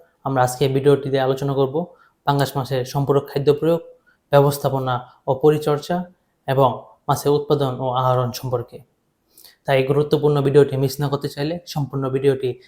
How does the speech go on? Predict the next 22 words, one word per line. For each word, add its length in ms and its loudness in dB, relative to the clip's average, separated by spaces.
দেখার 260 0
জন্য 180 -2
বিশেষভাবে 500 0
অনুরোধ 280 0
করা 180 -2
হইল। 160 -4
সকল 240 4
মৎস্যচাষী 440 0
ভাইদের 280 4
জানাচ্ছি 400 -2
উনিশশো 300 -4
বিরানব্বই 400 0
সালে 180 -4
প্রতিষ্ঠিত 460 -8
রাষ্ট্রীয় 340 -4
পুরস্কারপ্রাপ্ত 520 0
মৎস্য 280 -4
হ্যাচারি 300 0
বাই 160 2
বাই 140 2
মৎস্য 240 -4
হ্যাচারি 360 0